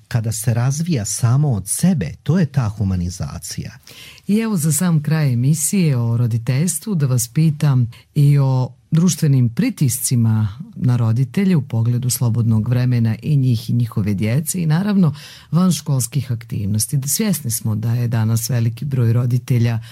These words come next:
Speaker 2: za svoju djecu da budu sportisti, uključuju ih u različite sportske sekcije, na različite jezike, djeca idu na kurseve programiranja još u nižim razredima osnovne škole.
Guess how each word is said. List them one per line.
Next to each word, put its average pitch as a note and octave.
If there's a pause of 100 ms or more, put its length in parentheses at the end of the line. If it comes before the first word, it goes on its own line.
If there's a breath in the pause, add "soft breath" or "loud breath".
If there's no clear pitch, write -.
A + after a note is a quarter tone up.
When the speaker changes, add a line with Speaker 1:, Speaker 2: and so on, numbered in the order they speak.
(100)
Speaker 2:
za D3+
svoju C#3+
djecu C3
da B2+
budu B2+
sportisti, A#2+
uključuju A#2+
ih A2+
u B2+
različite A2+
sportske A#2
sekcije, A2+ (400 loud breath)
na C#3+
različite A#2
jezike, A2+
djeca A#2
idu A#2
na A#2
kurseve B2+
programiranja C3+ (320 loud breath)
još D3+
u D3+
nižim C3+
razredima B2
osnovne A#2+
škole. -